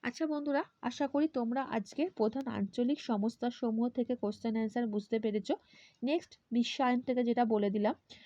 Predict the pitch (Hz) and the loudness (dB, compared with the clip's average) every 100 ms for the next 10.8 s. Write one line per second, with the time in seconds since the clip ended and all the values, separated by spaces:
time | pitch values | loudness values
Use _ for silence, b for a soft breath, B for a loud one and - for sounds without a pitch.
0 | B B 196 247 240 277 262 220 214 320 | B B 0 2 2 0 2 0 0 -2
1 | - b b 254 262 262 247 262 277 220 | -6 b b 0 0 2 2 0 0 -2
2 | 214 - 214 214 233 - 269 - 220 - | 0 2 2 2 -2 -2 -4 0 -2 0
3 | 254 247 208 196 233 226 302 196 190 208 | -6 -2 -4 -4 -4 -4 -2 -2 -2 0
4 | 311 302 202 190 196 190 202 196 190 - | 2 4 4 2 -2 -2 -4 -2 -4 -4
5 | 320 - b b b 247 330 - - 254 | -8 -8 b b b 0 0 -4 -2 2
6 | 220 233 226 320 214 214 202 214 262 208 | 4 2 2 0 0 0 -2 -2 -2 -4
7 | 202 202 214 202 466 b b b 202 190 | -4 -4 -4 -6 -6 b b b 4 6
8 | 185 202 - 440 - 190 185 180 175 170 | 4 -2 -4 -6 0 2 2 0 0 0
9 | 160 165 165 - b b - 240 262 240 | -2 -4 -8 -12 b b 2 4 4 4
10 | 254 285 - 240 269 247 220 233 | 4 2 2 4 6 4 2 -2